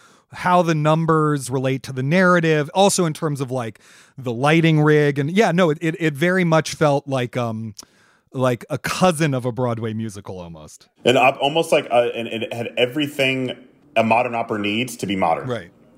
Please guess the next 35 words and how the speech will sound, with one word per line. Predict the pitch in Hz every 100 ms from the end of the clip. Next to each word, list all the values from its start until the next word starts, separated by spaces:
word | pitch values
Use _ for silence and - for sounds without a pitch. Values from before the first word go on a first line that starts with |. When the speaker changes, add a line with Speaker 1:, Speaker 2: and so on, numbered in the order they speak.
| _ _ _ -
Speaker 2:
It's | 101
shorter | - 120 113 151 - - - _ -
than, | 90 110 101
than | 95
a | 98
lot | 95 101
of, | 98 92
uh, | 92 87 85 82 82 - _ _ _ -
classical | 117 107 - 107
operas, | 104 131 156 - - - _
but | 117
that's | 120 120
also | 139 - 113
great | 92 101 -
for | 107 104 98 90 - - -
modern | 98 117 120
o-, | 113 131 -
opera | 147 135 92
audiences | 85 80 - 78
because, | 90 101 90 90 95
you |
know, | 95 92 95 - 78 -
as | 98
much | 107 113
as | 101
I | 110
love | 110 110 104 -
being | 113
in | 120
an | 127
opera | 139 147
that's | 143 147 -
four | _ - 139 139
plus | 151 143
hours, | 143 156 170 180